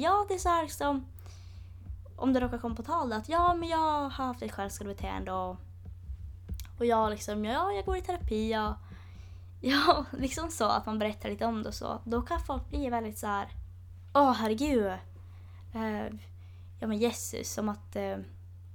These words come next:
"Ba, men du vet ju att, ja, men du har ju det här med podden och du har ju dina hästar och, ja, det kommer bli väldigt bra att jobba med barn", och att det är så här,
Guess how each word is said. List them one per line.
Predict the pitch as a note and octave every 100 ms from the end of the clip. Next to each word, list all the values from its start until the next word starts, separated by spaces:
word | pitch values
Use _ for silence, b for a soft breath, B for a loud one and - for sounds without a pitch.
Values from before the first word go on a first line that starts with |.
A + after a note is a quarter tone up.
| - - B B B B B B - - -
"Ba, | - A#3+ B3+ C4
men | B3
du | A3+
vet | A#3+ A#3+ A3+ - G#3+
ju |
att, | G3+ - -
ja, | G#3+
men | G#3
du | G#3+
har | A#3 A3+
ju | G#3
det |
här | G#3 G#3 G3+
med | G3 F#3+ F#3+ F#3+
podden | - G#3+ G#3 G#3 G#3 G3
och |
du | G3+
har | G3+ A3+ A3+
ju |
dina | G#3+ G#3
hästar | G#3 A3 G#3+ - - - G#3
och, | G#3 B B B B B B B B -
ja, | B3 B3 A3+
det |
kommer | A3+ A3 G#3
bli | G#3
väldigt | G#3 G3+ G3 -
bra | G#3 G3
att | G3
jobba | G3 G#3 F#3+
med | F#3
barn", | F#3+ C4 C#4+ C4+ B3+ A#3+
och | A#3 A3+ A3 B B B B B B B -
att | - A3+
det | B3
är |
så | C4
här, | B3+ A#3+